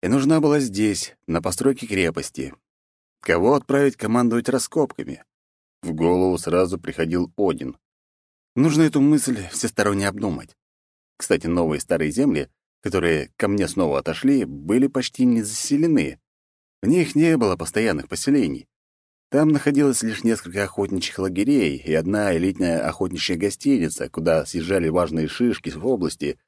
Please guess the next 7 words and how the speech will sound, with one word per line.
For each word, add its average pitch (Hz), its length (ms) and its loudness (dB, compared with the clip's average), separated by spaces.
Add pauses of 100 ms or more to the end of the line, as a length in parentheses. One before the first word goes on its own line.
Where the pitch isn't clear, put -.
(200)
чтобы 139 260 2
пострелять 107 540 -2
обычных 80 400 -2
зверей 82 480 0
и - 20 0
не 92 120 0
только. - 420 -4